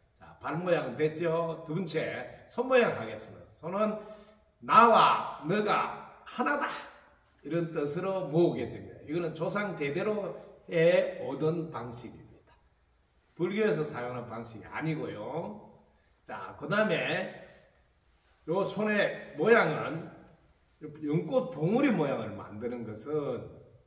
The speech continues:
이유가 있습니다. 우리는 이미 갖추어져 있는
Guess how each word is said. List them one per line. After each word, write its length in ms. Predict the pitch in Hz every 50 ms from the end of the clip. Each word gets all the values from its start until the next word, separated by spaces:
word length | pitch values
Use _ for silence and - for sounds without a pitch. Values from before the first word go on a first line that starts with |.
| _ -
이유가 400 | 127 143 175 214 226 220 226 175
있습니다. 540 | 139 - - 143 139 127 117 107 - - - - - - - _ _ _ _ _ _ -
우리는 640 | 135 156 190 240 262 254 226 175 156 - - -
이미 480 | 247 262 269 262 196 156 143 - - -
갖추어져 880 | - - - - - - 262 - 170 151 - - - 214 233 247 240
있는 800 | 226 185 160 - 139 143 147 156 180 180 180 180 - - - -